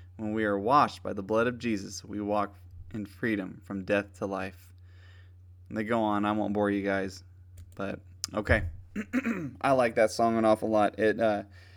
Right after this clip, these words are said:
it inspires me. It uplifts me. The, um, it's hard to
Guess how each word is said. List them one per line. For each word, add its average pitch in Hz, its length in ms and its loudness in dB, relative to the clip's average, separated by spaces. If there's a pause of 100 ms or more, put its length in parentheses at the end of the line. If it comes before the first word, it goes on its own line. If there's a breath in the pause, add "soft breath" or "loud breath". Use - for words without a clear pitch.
(180 loud breath)
it 107 200 -4 (400)
inspires 123 540 4
me. 127 260 -2
It 107 100 -8
uplifts 110 500 -2
me. 123 260 -4 (480 soft breath)
The, 113 180 -4
um, 98 400 -6
it's 104 100 -12
hard 127 340 2
to 107 220 -12